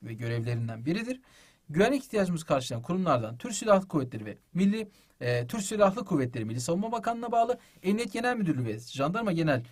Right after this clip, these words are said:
Komutanlığı ise İçişleri Bakanlığı'na bağlı olarak faaliyet gösterir. Jandarma ve polisler kime bağlı? İçişleri Bakanlığı'na. Türk Silahlı Kuvvetleri, ordumuz nereye bağlı? Milli Savunma Bakanlığı'na bağlı olarak faaliyet yürütür. Haberleşme ve iletişim ihtiyacımızı karşılamak için,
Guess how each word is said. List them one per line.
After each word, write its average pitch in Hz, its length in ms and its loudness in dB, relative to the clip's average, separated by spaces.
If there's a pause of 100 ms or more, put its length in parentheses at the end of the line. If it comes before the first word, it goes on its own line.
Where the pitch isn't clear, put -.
(200)
Komutanlığı 123 460 -2
ise 254 260 -4 (280)
İçişleri 139 460 -2
Bakanlığı'na 123 400 0
bağlı 170 180 4
olarak 160 220 -2
faaliyet 151 320 4
gösterir. - 320 -8 (240)
Jandarma 277 540 12
ve 160 180 8 (100)
polisler 220 480 6 (120)
kime 254 240 8
bağlı? 269 360 12 (340)
İçişleri 170 300 -2
Bakanlığı'na. 117 420 -6 (300)
Türk 262 140 2
Silahlı 233 420 4
Kuvvetleri, 139 380 0
ordumuz 180 420 -2
nereye 120 260 -2
bağlı? 202 540 6 (300)
Milli 143 240 -2
Savunma 139 300 -6
Bakanlığı'na 123 420 -4
bağlı 160 180 6
olarak 117 200 0
faaliyet 175 420 8 (280)
yürütür. 123 640 0 (400)
Haberleşme 254 540 6
ve 277 60 4
iletişim 208 460 -2
ihtiyacımızı 156 560 0
karşılamak 202 440 0
için, - 280 -6